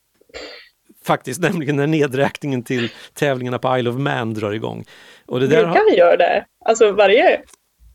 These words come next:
Speaker 2: gång, eller?
Speaker 1: Ja, han, ja, han räknar ner alltid. Vi brukar inte göra det här i Motorcykelradio, men, men Silja räknar absolut ner. Eh, och
Speaker 2: Trevligt.
Speaker 1: ja, det är trevligt.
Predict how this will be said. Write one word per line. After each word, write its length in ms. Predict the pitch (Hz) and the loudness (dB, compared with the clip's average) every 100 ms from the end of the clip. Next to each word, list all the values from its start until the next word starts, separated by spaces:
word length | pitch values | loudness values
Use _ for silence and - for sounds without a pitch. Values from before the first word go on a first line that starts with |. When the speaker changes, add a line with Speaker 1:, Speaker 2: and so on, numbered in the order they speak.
| - | -2
Speaker 2:
gång, 180 | 180 185 | -2 0
eller? 180 | - 240 | 2 0
Speaker 1:
Ja, 340 | 156 170 208 226 | 2 4 4 4
han, 300 | 214 254 220 | 2 0 -2
ja, 240 | 165 170 185 | 0 2 4
han 180 | 180 | 2
räknar 360 | 202 262 - 285 | 2 0 0 0
ner 420 | 202 110 92 92 _ _ _ - | 0 0 -4 -8 _ _ _ -4
alltid. 440 | 143 117 107 110 - _ _ _ - | -4 -4 -10 -12 -20 _ _ _ -2
Vi 180 | 151 220 | 0 2
brukar 280 | 254 247 | 0 0
inte 140 | 214 185 | 0 2
göra 120 | 160 | 2
det 60 | 165 | 2
här 180 | 160 160 | 0 0
i 80 | 165 | -2
Motorcykelradio, 600 | 156 - 143 147 196 143 | -4 -4 -2 0 0 0
men, 240 | 143 156 _ _ _ | -4 -4 _ _ _
men 580 | - 143 139 135 139 156 | -4 -2 -2 -4 -6 -4
Silja 400 | 165 135 160 226 | -2 0 2 2
räknar 380 | 233 - 156 - | 0 0 -2 0
absolut 600 | 139 - - 185 254 - | -4 -4 -2 0 0 -2
ner. 320 | 117 101 101 _ _ _ _ _ _ _ _ _ - 147 | -6 -6 -10 _ _ _ _ _ _ _ _ _ -10 -4
Eh, 340 | 113 104 107 | -2 -2 -6
och 100 | 127 | -4
Speaker 2:
Trevligt. 420 | - 175 175 233 | 0 0 -2 -4
Speaker 1:
ja, 200 | - 151 | 0 0
det 80 | 196 | 0
är 40 | 233 | 0
trevligt. 400 | 185 135 117 | 0 -2 -2